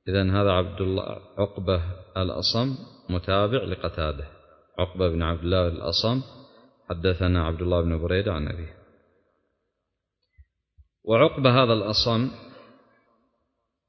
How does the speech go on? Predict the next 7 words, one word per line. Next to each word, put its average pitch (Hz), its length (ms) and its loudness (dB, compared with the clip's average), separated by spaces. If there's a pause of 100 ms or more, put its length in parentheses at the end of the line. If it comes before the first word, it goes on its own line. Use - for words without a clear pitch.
(120)
مختلف 113 500 0 (160)
فيه، 80 160 -2 (1200)
من 113 180 6
أهل 147 160 8
العلم 143 420 6
من 123 140 6
وثقه، 107 540 0